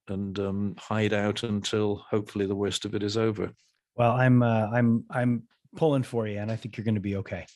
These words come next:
Speaker 2: And I think you'll, I think we'll all get through this, but I agree with you. It is, it, it, every artist I
Speaker 1: Yeah,
Speaker 2: sp-
Speaker 1: well,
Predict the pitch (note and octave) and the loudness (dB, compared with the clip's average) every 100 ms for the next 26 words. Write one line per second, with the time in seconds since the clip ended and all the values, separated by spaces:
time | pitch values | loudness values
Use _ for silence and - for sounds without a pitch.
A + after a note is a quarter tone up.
0 | - A2 G#2 - G2 G#2+ G2+ G2+ A2+ A#2 | -2 2 2 2 2 2 2 0 0 0
1 | B2 A#2+ A2+ A2+ G#2+ - G#2+ G2+ - G2+ | 2 4 6 4 0 0 -2 -2 -2 0
2 | G#2+ A2 A2 G#2+ G#2+ G2+ G2 G2 - B2+ | 2 2 2 2 0 -4 -6 -6 -4 -4
3 | - C3+ - C3+ C#3 B2+ B2+ A#2+ B2 C#3+ | -2 -4 2 6 8 8 6 6 4 4
4 | B2 C#3 D#3 | 2 2 2